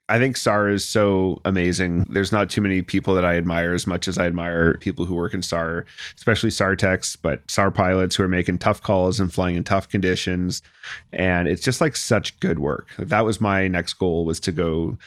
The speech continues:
sar before I had my health issues that led to a break in flying. But I got all the time in the world for sar. So I think it's gonna be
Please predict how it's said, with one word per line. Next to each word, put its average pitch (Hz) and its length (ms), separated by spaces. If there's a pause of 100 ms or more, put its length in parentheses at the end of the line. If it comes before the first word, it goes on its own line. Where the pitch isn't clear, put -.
(320)
sar 87 360
before 85 320
I 87 120
had 92 200
my 80 100
health 82 280
issues 82 320
that 82 240
led 87 240
to 85 300
a 80 60
break 82 300
in 85 100
flying. 82 540
But 78 220
I 85 140
got 98 160
all 110 120
the 110 80
time 113 140
in 101 60
the 92 60
world 90 220
for 92 120
sar. 85 340
So 87 180
I 78 80
think 98 160
it's 98 120
gonna 98 140
be 90 300